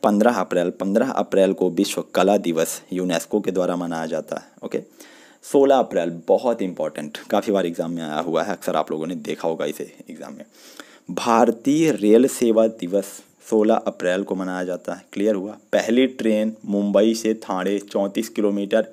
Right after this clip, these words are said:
एटीन फिफ्टी थ्री में चली थी। ध्यान से देख लीजिएगा इसको, क्योंकि इससे रिलेटेड आपको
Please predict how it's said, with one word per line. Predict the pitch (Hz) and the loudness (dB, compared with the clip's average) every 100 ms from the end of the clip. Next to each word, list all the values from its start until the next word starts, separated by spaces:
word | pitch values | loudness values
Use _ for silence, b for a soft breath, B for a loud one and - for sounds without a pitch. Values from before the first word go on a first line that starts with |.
| 101 | -8
एटीन | - 98 98 | -4 -6 -4
फिफ्टी | - - | -8 -8
थ्री | 92 - 85 | -8 -8 -10
में | 87 - | -10 -10
चली | 78 78 | -10 -10
थी। | - - B B B B B _ _ _ - - _ 104 | -12 -20 B B B B B _ _ _ -20 -20 _ -10
ध्यान | 104 104 117 | -6 -2 0
से | 120 | -2
देख | 120 110 113 | 0 0 2
लीजिएगा | 113 113 120 117 | 2 2 6 4
इसको, | 113 - | 4 -4
क्योंकि | - 123 117 | -2 -2 0
इससे | 110 131 | 0 2
रिलेटेड | 117 107 104 117 | 4 4 4 4
आपको | - 104 - - 123 | 2 -2 -4 -4 -4